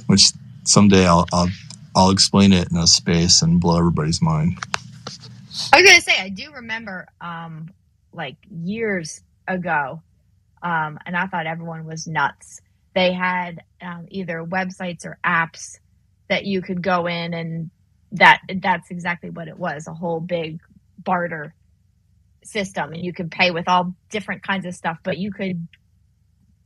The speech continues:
Speaker 2: barter for, like, weird, like, anything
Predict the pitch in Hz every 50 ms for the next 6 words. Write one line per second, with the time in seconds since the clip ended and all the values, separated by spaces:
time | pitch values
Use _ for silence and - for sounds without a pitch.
0 | _ - 208 220 240 220 214 - 214 208 202 180 185 190 185 180 190 _ - _
1 | _ _ _ _ _ _ _ - 180 175 214 262 302 330 294 - - 202 196 190
2 | 190 - - 254 285 349 - - 165 135 127 156 165